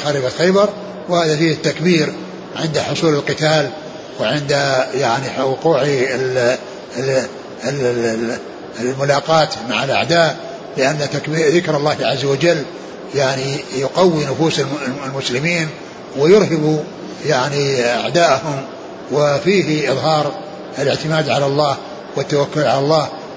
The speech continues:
وأن الله تعالى هو الذي هو الأكبر، وهو الذي ينصر من، من، من، من ينصره ويخذل من يخذله. ويعني فكان هذا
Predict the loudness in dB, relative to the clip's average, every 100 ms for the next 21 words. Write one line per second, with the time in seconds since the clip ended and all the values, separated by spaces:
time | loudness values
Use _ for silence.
0 | -2 0 0 0 2 2 0 0 0 0
1 | 0 2 2 2 0 -6 -12 -14 -6 0
2 | 2 2 0 2 2 2 0 2 2 2
3 | -2 -12 -14 -6 -2 2 2 2 2 2
4 | 0 0 0 -2 -4 -4 -4 -6 -6 -8
5 | -8 -6 -4 0 2 2 2 0 -6 -14
6 | -10 2 4 4 0 -2 0 0 0 2
7 | 2 2 -2 -14 -14 -14 -2 4 4 4
8 | 2 -2 -8 -12 -10 0 0 2 -2 2
9 | 2 2 0 0 0 0